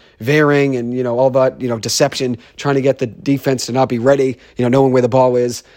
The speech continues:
uh, which it's very different than what B C plays against. So it might be a, it's gonna be a low-scoring game, I'm sure, but I think B C ends up winning this one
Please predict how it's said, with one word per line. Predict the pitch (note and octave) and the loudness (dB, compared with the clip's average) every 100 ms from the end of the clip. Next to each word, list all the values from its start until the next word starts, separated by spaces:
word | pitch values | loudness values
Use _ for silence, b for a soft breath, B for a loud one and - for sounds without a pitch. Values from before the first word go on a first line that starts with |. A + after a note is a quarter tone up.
| b | b
uh, | - A#2+ B2 | -2 0 2
which | B2+ | 0
it's | A#2+ - - | -4 -8 -4
very | C3+ G3 | 2 2
different | E3 D#3+ | 2 -2
than | |
what | D3+ | -4
B | C#3 | -4
C | C#3+ C3+ | -6 -6
plays | - C#3 A#2+ | -2 -2 0
against. | A2 | -4
So | A#2 | -2
it | |
might | C3+ G3 - | 2 2 2
be | D#3+ | 2
a, | C#3+ | 2
it's | C#3 C3+ | -2 0
gonna | G#3 | 4
be | |
a | E3 | 4
low-scoring | D#3+ D3+ D3 | 4 2 -2
game, | C3+ C#3+ | -2 -2
I'm | D3 | -2
sure, | - E3+ | -2 -2
but | B2+ | -2
I | |
think | C#3 D#3 | -2 -2
B | D#3 | -4
C | D3 D3+ | -2 -2
ends | C#3 | -2
up | B2+ | -2
winning | C#3 C#3 | -2 -2
this | C3+ C#3 | -2 -2
one | C3+ | -2